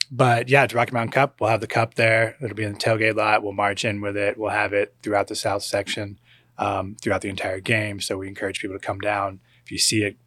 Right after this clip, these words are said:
being passed around, get your photos with it, um, it's the People's Cup, and we wanna give it to the fans and the people to enjoy. Um, so come see it down at the tailgate lot, and then we'll take that first W,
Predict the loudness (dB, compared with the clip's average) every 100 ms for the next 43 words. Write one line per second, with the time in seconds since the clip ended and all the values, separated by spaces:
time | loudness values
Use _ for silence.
0 | _ -2 0 0 0 2 2 2 0 -6
1 | 0 2 4 0 -2 -2 -4 -6 -18 -20
2 | -20 _ -10 -8 -8 -10 -18 -8 -6 -4
3 | -4 2 2 2 4 4 4 -8 -6 -6
4 | -6 -6 -6 -6 -6 -8 -8 -4 -4 -2
5 | -4 -6 -6 -6 -6 -6 -4 -6 -4 -2
6 | 0 -2 -6 _ _ _ -6 -6 -2 -2
7 | 0 -2 -2 -4 -2 -2 -2 -4 -2 0
8 | 2 6 6 4 -4 -10 -10 -12 -16 -20
9 | _ _ -12 -12 -6 -4 -4 -6 -2 -2
10 | 0 0 2 4 2